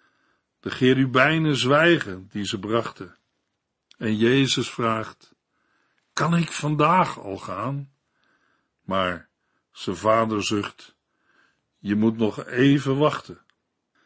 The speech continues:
In de volgende uitzending lezen we Filippenzen drie, vers vijftien tot en met twintig.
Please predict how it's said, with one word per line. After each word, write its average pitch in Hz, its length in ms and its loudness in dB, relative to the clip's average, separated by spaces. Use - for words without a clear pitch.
In 107 100 -12
de 98 100 -6
volgende 120 480 -2
uitzending 123 680 -6
lezen 143 420 4
we 147 80 2
Filippenzen 147 760 0
drie, 135 340 0
vers - 340 -4
vijftien 135 540 0
tot 123 220 -6
en 127 60 -4
met 123 180 -4
twintig. 95 560 -8